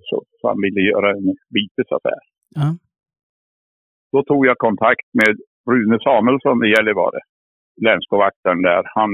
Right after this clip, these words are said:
Speaker 1: var ju rysktalande bland annat. Jag vet inte om du har hört talas om honom.
Speaker 2: Nej, inte på, inte på rak arm.
Speaker 1: Ja, en känd jägarprofil i Norrbotten.
Speaker 2: Ja.
Speaker 1: Och, eh, och han var uppfödare, hade då,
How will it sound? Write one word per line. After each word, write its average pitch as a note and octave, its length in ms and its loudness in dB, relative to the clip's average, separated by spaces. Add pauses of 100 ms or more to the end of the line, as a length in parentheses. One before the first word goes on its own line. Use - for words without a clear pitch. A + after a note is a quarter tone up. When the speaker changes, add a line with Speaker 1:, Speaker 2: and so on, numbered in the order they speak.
(240)
Speaker 1:
var G#2+ 180 0
ju G2 160 2
rysktalande G#2 960 0 (200)
bland G2 240 0
annat. F2+ 340 -2
Jag G2 160 0
vet - 140 -4
inte - 160 -6
om F#2 80 -2
du F2 60 -2
har E2+ 60 -2
hört - 180 -4
talas F#2 280 -2
om - 100 -8
honom. - 380 -12 (440)
Speaker 2:
Nej, E3 140 0
inte F3 200 -6
på, E3+ 220 -4
inte E3 200 -4
på F#3+ 100 -4
rak D3 240 -2
arm. C3 200 -2 (800)
Speaker 1:
Ja, A#2 160 2
en A2 160 -6
känd A#2+ 240 2
jägarprofil G2 720 -2
i F#2+ 240 -12
Norrbotten. F#2+ 480 -4 (280)
Speaker 2:
Ja. C#3 140 -2 (720)
Speaker 1:
Och, - 160 -4 (200)
eh, F#2 200 0 (840)
och - 180 -4
han A2 120 0
var A2+ 160 2
uppfödare, G#2 600 0 (160)
hade A2 340 -2
då, G#2+ 220 -2